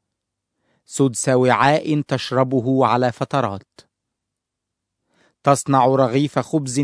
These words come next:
كل يوم أمام الناس على فضلات بشرية. ثم قال الله: "هكذا سيأكل بنو إسرائيل خبزهم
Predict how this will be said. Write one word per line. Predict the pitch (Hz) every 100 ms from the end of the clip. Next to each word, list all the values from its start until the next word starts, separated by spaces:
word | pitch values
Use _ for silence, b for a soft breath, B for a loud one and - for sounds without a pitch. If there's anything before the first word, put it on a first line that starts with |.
| 135
كل | - 139 135
يوم | 131 147 156 143 143
أمام | - 131 143 147
الناس | 135 127 135 160 160 - - _ _ _ _ _
على | 117 139 135 127
فضلات | 135 123 131 143 139 135
بشرية. | 131 127 - 123 117 98 90 _ _ _ _ _ _ _ _ _ _ _ _ _ _ _ _ _
ثم | 127 127
قال | 127 - 151 156
الله: | 135 135 143 139 _ _ _ _ _ _ _ _ _ _ _ _ _ _ _ _ _ _ _
"هكذا | 135 135 - 135 135
سيأكل | 123 131 135 - - 139 135
بنو | 135 143 151
إسرائيل | 160 - 135 135 143 147 143 131
خبزهم | - 120 113 143 139 135